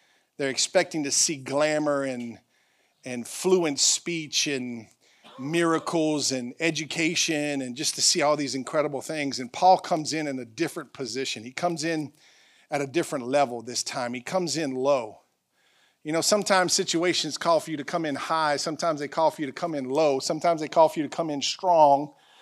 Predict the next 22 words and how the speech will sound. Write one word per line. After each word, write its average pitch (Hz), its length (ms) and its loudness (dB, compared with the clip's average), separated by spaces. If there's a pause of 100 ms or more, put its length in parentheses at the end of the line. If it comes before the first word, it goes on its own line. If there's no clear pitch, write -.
(140)
Sometimes 165 420 2
they 151 60 0
call 156 240 6
for 156 100 -8
you 156 40 -2
to 143 80 -4
come 160 240 -2
in 143 80 -2
a 135 60 0
little 147 280 0
bit 139 200 -6
weak. 123 680 -8 (2250)
You 120 80 -10
need 127 100 -6
to 131 60 -8
read, 135 340 -4
you 131 60 -6
need 139 160 -4
to 143 80 -8
read 147 240 -2
the 139 60 -8
situation. 151 760 -4